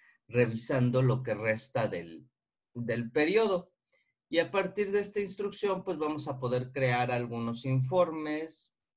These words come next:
aplicando filtros, aplicando algunas fórmulas,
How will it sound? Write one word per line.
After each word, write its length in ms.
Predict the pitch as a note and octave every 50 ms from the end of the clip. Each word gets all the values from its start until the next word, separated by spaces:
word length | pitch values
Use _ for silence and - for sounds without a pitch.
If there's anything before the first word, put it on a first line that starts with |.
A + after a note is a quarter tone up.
| _ _
aplicando 760 | - C3 B2+ B2+ C3 B2 B2 B2+ - C3 A#2+ A#2+ A#2 A2+ A2
filtros, 1200 | - - - F#3 F#3 F3 E3 C#3+ C3 - - C3+ C3 B2+ B2+ C3 C3+ C3+ C#3 C3 - - - _ _ _ _ _ _ _ _ _ _ _ _ _ _
aplicando 720 | - A#2+ B2+ - B2 A#2+ A#2+ A#2 - C3+ B2+ B2 B2 A#2+ A#2+
algunas 840 | A#2+ A#2 A2+ A#2+ A#2 A#2+ A#2+ A2+ A2+ A2+ - - - - - - _
fórmulas, 1040 | - - F#3 F#3+ F3+ D#3 D#3+ D3+ D3 C#3 C3+ C3+ C3 B2+ C#3 - - - - _ _